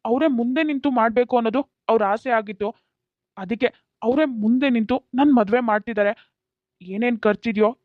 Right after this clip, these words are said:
ಎಲ್ರೂ ಅವರೇ ನೋಡ್ಕೋತಿದ್ದಾರೆ, ಎಲ್ಲಾನು ಅಷ್ಟೇ" ಅಂತ ಹೇಳ್ದ. ಅದು ಅಲ್ದೇನೆ ಅವನಿಗೆ ನಮ್ಮ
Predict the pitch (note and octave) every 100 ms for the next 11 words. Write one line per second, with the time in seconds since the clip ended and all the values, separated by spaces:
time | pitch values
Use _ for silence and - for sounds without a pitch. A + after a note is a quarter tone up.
0 | - C#4 D#4 D#4+ A3 B3+ A#3+ G#3+ A3+ A3+
1 | G#3+ G3+ A#3 _ _ _ - G3+ A#3 A#3+
2 | B3 G#3+ - A3 G#3+ A3+ G#3+ G#3+ G#3 _
3 | _ _ G3+ G3 A3 G#3+ G#3+ A#3+ - _
4 | _ _ _ A3+ B3 D4+ B3+ G3 G3 -
5 | _ _ _ - D#4+ F4 G#3+ F3